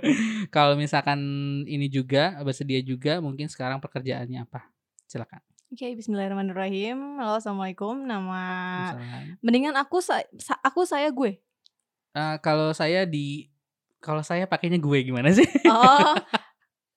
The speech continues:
Speaker 2: Gue sih leb-, gue sih.
Speaker 1: Oh
Speaker 2: Gue
Speaker 1: iya,
Speaker 2: sih lebih
Speaker 1: gue
Speaker 2: nyaman
Speaker 1: aja
Speaker 2: gue.
Speaker 1: ya. Ah,
Speaker 2: Nah.
Speaker 1: gue. Oke.
Speaker 2: Eh,
Speaker 1: Lebih santai.
Speaker 2: oke. Bismillahirrahmanirrahim. Halo, gue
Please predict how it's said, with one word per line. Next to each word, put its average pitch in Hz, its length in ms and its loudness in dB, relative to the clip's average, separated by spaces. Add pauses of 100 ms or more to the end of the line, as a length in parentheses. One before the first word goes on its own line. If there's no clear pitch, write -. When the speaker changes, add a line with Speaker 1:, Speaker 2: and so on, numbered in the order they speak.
(160)
Speaker 2:
Gue 214 160 -2
sih 277 120 -4
leb-, 277 220 -2
gue 202 220 -4
sih. 190 200 -14
Speaker 1:
Oh - 80 -20
Speaker 2:
Gue 147 80 -2
Speaker 1:
iya, 143 100 2
Speaker 2:
sih 127 120 0
lebih 226 160 -4
Speaker 1:
gue 143 80 4
Speaker 2:
nyaman 143 120 6
Speaker 1:
aja 139 60 2
Speaker 2:
gue. 143 100 8
Speaker 1:
ya. 113 120 4
Ah, 117 180 -6
Speaker 2:
Nah. 123 140 -2
Speaker 1:
gue. 127 200 -6 (220)
Oke. - 200 -20
Speaker 2:
Eh, 226 480 -2
Speaker 1:
Lebih 226 140 0
santai. 117 360 -2 (180)
Speaker 2:
oke. - 220 -20 (180)
Bismillahirrahmanirrahim. 214 1120 -2 (220)
Halo, 202 280 0 (300)
gue 190 280 -6